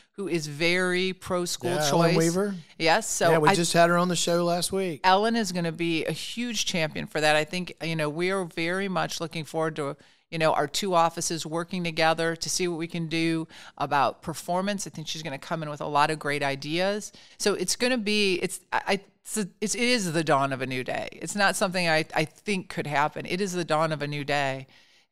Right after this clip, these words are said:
Speaker 1: That kind of creative thinking, along with a governor and a lieutenant governor who are very passionate about it. The House is passionate. We have more new members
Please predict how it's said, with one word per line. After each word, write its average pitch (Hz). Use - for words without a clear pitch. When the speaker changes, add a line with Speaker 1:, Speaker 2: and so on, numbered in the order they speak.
Speaker 1:
That 160
kind 196
of -
creative 170
thinking, 156
along 151
with 143
a 151
governor 160
and 156
a 151
lieutenant 160
governor 156
who 151
are 143
very 156
passionate 160
about 156
it. -
The -
House 165
is 170
passionate. 165
We 165
have 151
more 156
new 165
members 160